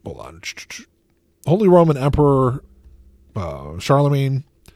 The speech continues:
was not, in fact, a real ruler, but simply a King Arthur type legend.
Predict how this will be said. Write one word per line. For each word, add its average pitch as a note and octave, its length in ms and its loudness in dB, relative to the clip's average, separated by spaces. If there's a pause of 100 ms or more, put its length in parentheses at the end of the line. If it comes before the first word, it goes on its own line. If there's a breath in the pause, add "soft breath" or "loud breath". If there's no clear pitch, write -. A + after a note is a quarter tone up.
(760 soft breath)
was A2+ 520 0
not, D3 260 -2
in C3 120 -2
fact, B2 320 -2
a B2 40 0
real G#2+ 240 2
ruler, F#3+ 460 6
but A#2+ 260 0
simply D3 380 2
a A2+ 200 2
King E3 380 -2
Arthur C3 440 -2
type A#2+ 320 -2
legend. G#2 500 -2